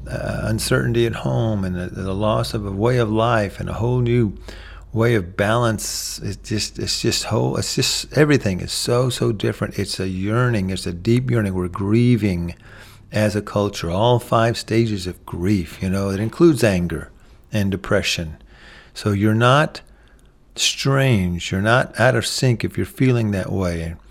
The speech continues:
suffering from emotional and spiritual exhaustion. It's a deep, deep thing, but deep calls to deep, and his name is Jesus. Yes, there's a night or season of weeping, but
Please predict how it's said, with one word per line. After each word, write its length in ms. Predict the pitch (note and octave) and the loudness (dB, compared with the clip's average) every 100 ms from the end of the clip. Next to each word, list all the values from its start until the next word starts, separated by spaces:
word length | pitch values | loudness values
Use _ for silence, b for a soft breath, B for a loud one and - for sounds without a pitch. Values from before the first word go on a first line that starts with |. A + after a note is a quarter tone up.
| b b | b b
suffering 460 | - - B2+ - G#2 | -4 2 2 2 -2
from 200 | G#2 G2 | -2 -2
emotional 640 | F#2+ G2+ B2 B2 - G#2+ | -2 2 2 2 0 -4
and 80 | F#2 | -4
spiritual 520 | - A#2 A#2 - G#2+ | 0 2 2 2 -2
exhaustion. 680 | F#2+ F2+ G2+ G2 - F#2 F2+ | -2 0 0 0 -2 -6 -6
It's 160 | - | -6
a 40 | F#2+ | -8
deep, 760 | G2 G#2 D#3+ D#3 C#3+ C3 - | -10 2 8 10 8 4 -2
deep 220 | - A#2 | 0 2
thing, 280 | G#2+ A2 F#2 B B - | 2 2 0 B B -8
but 260 | - F#2+ - | -4 -4 -2
deep 380 | G#2+ A2+ G#2+ - | 2 2 2 -2
calls 500 | G#2 G2+ G2 F#2 - | -2 0 -2 -4 -6
to 140 | F#2 | -8
deep, 480 | D#2+ F#2+ F2+ - - b b b b b b - - - | -6 -4 -2 -4 -10 b b b b b b -20 -20 -4
and 160 | F#2+ | -4
his 180 | F2 F2 | -2 -4
name 200 | F#2 E2+ | -2 -2
is 100 | E2+ | -4
Jesus. 600 | - F2 E2 - - - - - - - - - b b b - - | -4 -6 -6 -8 -10 -12 -16 -20 -20 -20 -20 -20 b b b -16 0
Yes, 340 | G#2 A#2+ A#2 | 6 6 6
there's 160 | A2+ G2 | 0 2
a 60 | |
night 400 | G#2 G#2+ G#2+ G#2+ | 2 4 6 4
or 60 | G2 | 2
season 420 | - A2+ A2 G2+ | 2 2 2 0
of 120 | F#2+ | -2
weeping, 440 | F2+ G#2+ G2+ G2 F2+ | 2 2 2 -2 -2
but 260 | F2+ - | -4 -6